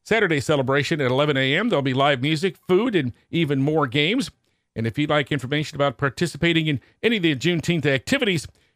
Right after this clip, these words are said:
you can check out the Chickasha Juneteenth Celebration Facebook page. The city of Chickasha will hold a citywide cleanup campaign the rest of the week.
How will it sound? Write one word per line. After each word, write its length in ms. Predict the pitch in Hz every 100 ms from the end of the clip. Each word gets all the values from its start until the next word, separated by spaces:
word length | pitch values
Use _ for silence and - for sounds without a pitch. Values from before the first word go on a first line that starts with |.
| -
you 80 |
can 120 | 139 131
check 280 | - 147
out 180 | 143 135
the 100 | 123
Chickasha 540 | - 160 - - 135 117
Juneteenth 480 | 135 147 - 160
Celebration 640 | - 127 117 113 107 110 107
Facebook 440 | 285 - 147 131
page. 440 | 160 127 95 - - _ _ _ _ _ _ _ _ _ _ _ _ _ _ _
The 60 | 175
city 260 | - 277 208
of 80 |
Chickasha 500 | - 311 - 214 214 165
will 80 | 156
hold 240 | 175 156
a 20 |
citywide 500 | 139 214 208 190 170
cleanup 360 | - 254 285 156
campaign 500 | 180 156 - 160 214
the 100 | 175
rest 260 | 170 165
of 60 | 156
the 60 | 135
week. 240 | 160 254